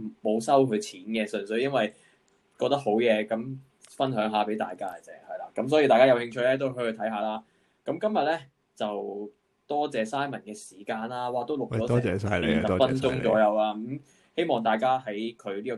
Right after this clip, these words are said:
Speaker 1: 經驗啦，喺一零年開始踏上呢個創業旅程，至到二零二零年啊，十年嘅年頭呢，去經營一個 platform，其實我覺得唔容易嘅。咁希望 Simon 嘅經歷可以畀到一啲得着，同埋畀到啲啟發大家啦。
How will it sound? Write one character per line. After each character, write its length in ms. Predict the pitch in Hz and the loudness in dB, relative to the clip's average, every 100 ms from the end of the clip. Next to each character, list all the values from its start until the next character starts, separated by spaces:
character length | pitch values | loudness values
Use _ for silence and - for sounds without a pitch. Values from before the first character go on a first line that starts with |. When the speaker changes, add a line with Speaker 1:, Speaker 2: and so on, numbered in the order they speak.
| - | -6
Speaker 1:
經 240 | 131 131 | -8 -6
驗 200 | 113 101 | -6 -4
啦， 260 | 110 117 110 | -4 -4 -4
喺 80 | 117 | -2
一 100 | 143 | 0
零 220 | 147 110 - | 0 -4 -10
年 100 | 104 | -4
開 220 | 135 135 | 0 0
始 320 | 135 117 139 - _ _ _ _ | 2 0 0 -4 _ _ _ _
踏 160 | - 113 | -2 -2
上 240 | 113 120 | 0 0
呢 40 | 139 | 0
個 40 | |
創 260 | 131 120 113 | 0 -2 0
業 220 | 110 110 | -2 -2
旅 60 | 104 | -4
程， 160 | 110 95 | -4 -8
至 120 | - 117 | -6 0
到 120 | 110 | 4
二 200 | 113 110 - _ | 4 2 -6 _
零 220 | 113 110 107 | 2 4 4
二 40 | 98 | 0
零 140 | 101 110 104 98 | 4 4 4 -2
年 140 | 92 98 | -14 -14
啊， 20 | - | -18
十 160 | - 107 - | -6 -4 -2
年 200 | 107 95 | -4 -2
嘅 120 | 107 | 2
年 180 | 110 101 | 2 2
頭 180 | 101 95 | -4 0
呢， 320 | 107 117 117 - | 2 2 0 -2
去 140 | 113 | -2
經 160 | 110 143 | 0 -2
營 180 | 120 110 | -2 -2
一 40 | |
個 100 | - | -4
platform， 440 | 110 131 127 98 - - | -2 0 0 -2 -10 -10
其 100 | 104 | -6
實 120 | 104 | 2
我 120 | 120 | 4
覺 100 | 131 | 4
得 80 | 147 | 2
唔 100 | 123 104 | -2 -8
容 120 | 95 95 | -8 -14
易 100 | 92 | -16
嘅。 140 | 95 95 _ _ - - | -12 -12 _ _ -20 -8
咁 120 | - 139 | -4 0
希 120 | 190 | 2
望 360 | 170 110 104 101 | 4 2 0 -4
Simon 440 | 175 160 165 110 - | 0 2 2 -2 -4
嘅 220 | 107 101 | -4 -2
經 200 | 139 135 | -2 0
歷 120 | 120 - | -2 -4
可 140 | - 110 | -2 -2
以 140 | 120 | -2
畀 160 | 110 107 | -4 0
到 180 | 110 113 | 2 0
一 20 | |
啲 300 | 113 120 120 - | -2 -8 -10 -4
得 180 | 131 135 - | -4 -4 -4
着， 200 | 101 - | -4 -4
同 100 | 104 | -12
埋 140 | 98 87 | -10 -2
畀 100 | 113 | 0
到 80 | |
啲 140 | 131 135 | 0 0
啟 220 | - 226 | 2 4
發 100 | 117 | 2
大 160 | 110 92 | 0 0
家 220 | 113 117 | 2 4
啦。 200 | 113 | 2